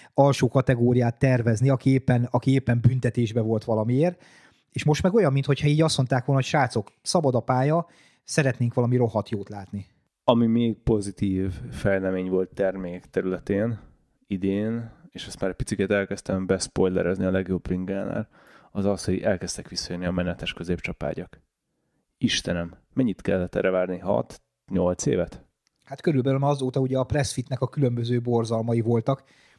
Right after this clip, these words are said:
Speaker 1: Erről beszéltünk is már egy régebbi adásunkban, hogy hány fajta ilyen rendszer van, vagy tizen valamennyi. És igazából mindegyiknek megvolt a maga baja, megmozdultak a csapágyak a vázba,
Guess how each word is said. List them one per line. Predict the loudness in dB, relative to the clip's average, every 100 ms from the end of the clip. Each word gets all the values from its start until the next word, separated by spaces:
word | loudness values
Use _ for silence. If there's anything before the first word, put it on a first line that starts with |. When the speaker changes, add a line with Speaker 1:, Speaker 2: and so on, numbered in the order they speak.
| _
Speaker 1:
Erről | -2 2 2
beszéltünk | 2 2 0 0 -2
is | -4
már | -2 -2
egy | 0
régebbi | 0 0 0 0
adásunkban, | 0 -2 -4 -4 -2
hogy | -2
hány | -2 -2
fajta | -4 -10 -6
ilyen | -6 -4 -4
rendszer | -6 -8 -8 -4
van, | -4 -4 _ _ _ _ _ _ _
vagy | -10
tizen | -10 _ -10 -10 -10
valamennyi. | -10 -10 -10 -12 -12 _ _ _ _ _
És | -8 -8 -6
igazából | -4 -2 0 0 0 -2 -4
mindegyiknek | -6 -2 0 -2 -2 -6 -2
megvolt | -2 0 -2
a | 0
maga | -2 0
baja, | -2 -2
megmozdultak | -4 -6 -4 -4 -4 -6
a | -4
csapágyak | -2 -2 -2 -4 -4
a | -2
vázba, | -2 -2 -4 -4 -4